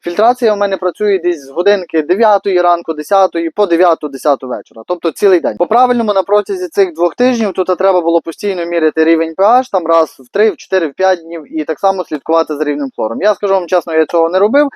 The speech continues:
тому разом з вами ми зараз це зробимо і подивимося, чи цій воді можна розчинитися, бо всі завжди кажуть, що це туди тієї хімії повно накидаєш, чи в ній можна купатися. Є. Пам'ятаємо, да, що в нас є червона колбочка і жовта. Червона — це рівень П Х, жовта — це рівень хлору. Міряємо спочатку рівень П Х, треба дати п'ять крапельок. Один,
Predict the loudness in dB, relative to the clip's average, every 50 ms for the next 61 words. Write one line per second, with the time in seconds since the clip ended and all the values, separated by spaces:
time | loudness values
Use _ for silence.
0 | -12 _ _ -6 -2 0 2 2 2 0 -2 -6 -4 0 0 0 2 0 -2 -2
1 | -2 -2 -2 -2 -2 -4 -4 -2 0 0 0 0 -2 -4 -4 -6 -4 0 0 0
2 | 0 0 -4 -10 -16 -16 -16 -10 -4 -2 -2 -2 0 0 0 2 2 2 2 0
3 | 0 0 0 0 2 2 2 2 0 -2 0 2 0 0 0 _ _ _ -14 -12
4 | -4 0 0 2 2 2 0 0 0 2 2 2 2 0 -4 -6 -6 -4 -2 -2
5 | -2 0 0 0 0 0 -2 -6 -8 -8 -6 -2 0 0 0 0 -2 -4 0 0
6 | 0 0 0 -2 -2 -2 -4 -2 -2 0 -2 -2 -2 -2 -6 -6 -6 -8 -8 -8
7 | -8 -12 -20 -20 -20 _ -20 -20 -20 _ _ _ _ _ _ -16 -12 -8 -6 -4
8 | -4 -4 -4 -8 _ _ _ _ _ _ _ _ -2 0 0 0 0 2 2 0
9 | 0 0 0 0 -2 -2 -2 -2 -2 -2 -2 -2 -2 -6 -6 -4 -4 -2 0 0
10 | 0 0 0 2 2 2 2 2 -2 -4 -6 -4 -4 -2 -2 -2 -2 -2 -4 -4
11 | -4 -8 -10 -6 -4 -2 0 0 0 0 -2 0 0 0 0 0 -2 -2 -4 -4
12 | -2 0 0 0 0 2 2 0 0 0 -2 -4 0 0 2 2 2 0 -2 -6
13 | _ -8 -8 -6 -6 -6 -8 -6 -2 0 0 0 0 -2 -8 _ -6 -2 -2 -2
14 | -2 -2 -2 -2 -2 -2 -4 -6 -2 2 2 2 2 2 -2 -2 -2 -2 0 2
15 | 2 0 0 -2 -2 -4 -2 -2 -2 -2 -4 -8 -6 -6 -8 _ -12 -18 -16 -16
16 | -16 -14 -8 -4 -2 -2 -2 -2 -4